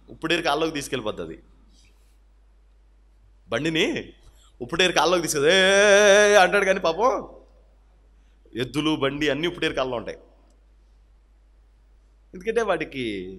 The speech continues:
లేదు వివేచన. అందుకని చేస్తాడంటే, ఓ బాధని పాతదాన్ని ఎత్తాడు, ఓ దాన్ని కొత్తదాన్ని ఎత్తాడు.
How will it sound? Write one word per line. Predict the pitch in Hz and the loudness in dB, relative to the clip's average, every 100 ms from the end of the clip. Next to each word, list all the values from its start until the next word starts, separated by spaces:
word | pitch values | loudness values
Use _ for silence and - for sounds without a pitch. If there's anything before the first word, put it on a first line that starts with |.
| - 101 | -18 -14
లేదు | 123 107 | -12 -10
వివేచన. | 95 113 113 110 71 _ _ _ _ - | -10 -10 -10 -12 -18 _ _ _ _ -10
అందుకని | 151 165 160 | -6 -4 -4
చేస్తాడంటే, | 151 151 151 | -4 -4 -2
ఓ | 143 | 0
బాధని | 131 139 | 0 0
పాతదాన్ని | - 127 135 143 131 | -2 -2 -2 -6 -6
ఎత్తాడు, | 120 95 82 85 - _ _ _ _ _ _ - | -6 -8 -10 -12 -20 _ _ _ _ _ _ -10
ఓ | 113 | -6
దాన్ని | 107 113 | -6 -6
కొత్తదాన్ని | 113 104 110 92 | -10 -10 -10 -12
ఎత్తాడు. | 80 - - | -14 -20 -20